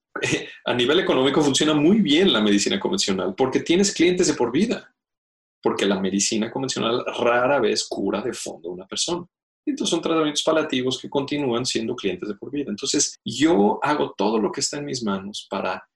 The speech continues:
empoderar a mis pacientes que s-, aprendan a cómo cuidarse de una forma integral.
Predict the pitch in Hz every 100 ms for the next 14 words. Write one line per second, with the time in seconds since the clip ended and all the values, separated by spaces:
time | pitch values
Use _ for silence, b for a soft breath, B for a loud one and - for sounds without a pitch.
0 | _ - 160 175 175 131 117 110 110 104
1 | _ _ _ 98 95 131 - 131 - 95
2 | 90 104 - - - 107 - - - -
3 | - - 135 147 180 185 120 107 131 135
4 | 123 113 110 - 117 165 - 151 143 120
5 | - 104 95 87 -